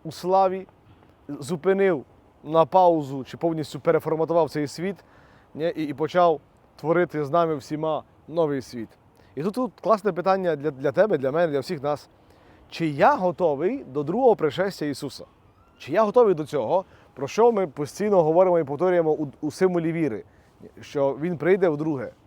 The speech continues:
вірую, що Він прийде вдруге. Чи я готовий сьогодні? Тобто, буквально, треба робити те, що ми маємо робити, ми покликані до багатьох файних справ, які Він нам споконвіку приготував. Але чи я готовий,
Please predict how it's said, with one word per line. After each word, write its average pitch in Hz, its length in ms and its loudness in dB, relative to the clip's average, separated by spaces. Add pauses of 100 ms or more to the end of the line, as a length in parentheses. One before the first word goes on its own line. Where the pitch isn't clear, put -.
(220)
вірую, 185 440 0 (200)
що - 160 -8
Він 151 120 -6
прийде 170 260 0
вдруге. 156 360 -8 (720)
Чи - 120 -12
я 156 100 4
готовий 180 400 0
сьогодні? 110 460 -8 (880)
Тобто, 180 260 0 (100)
буквально, 165 500 4 (520)
треба 277 260 6
робити 202 240 6
те, 202 100 2
що 165 140 -6
ми 147 80 -6
маємо 143 280 0
робити, 151 380 -2
ми 139 100 -6
покликані 143 440 -6
до 135 100 -4
багатьох 135 300 -4
файних 139 280 -4
справ, 175 320 2
які 147 200 -8
Він 147 160 -8
нам 143 220 -8
споконвіку 139 600 -8
приготував. 127 600 -4 (440)
Але 123 180 -14
чи 147 160 -10
я 247 120 4
готовий, 202 560 2